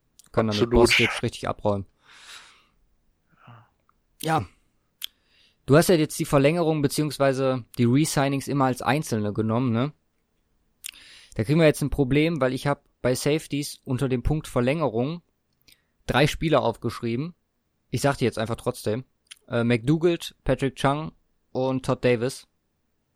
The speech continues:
Speaker 1: von
Speaker 2: Ja.
Speaker 1: Seahawks, Patriots und Broncos. Also stabil. Gute, gute Moves von den Teams. Alles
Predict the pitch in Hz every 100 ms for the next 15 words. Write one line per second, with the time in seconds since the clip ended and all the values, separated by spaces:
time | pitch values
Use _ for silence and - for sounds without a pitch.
0 | - - 117 143 139 - 135 139 - -
1 | - _ - 120 120 127 120 - - -
2 | 113 104 117 123 120 - _ _ _ _
3 | _ _ _ _ _ _ _ - 123 113
4 | 113 110 107 - - _ - _ - -
5 | - - _ _ _ _ _ - - -
6 | _ _ _ _ _ _ _ _ - 170
7 | 170 180 107 _ _ _ _ - 160 156
8 | 156 151 143 _ - 147 147 151 160 -
9 | - 151 147 160 160 160 - _ _ _
10 | - 127 135 - 131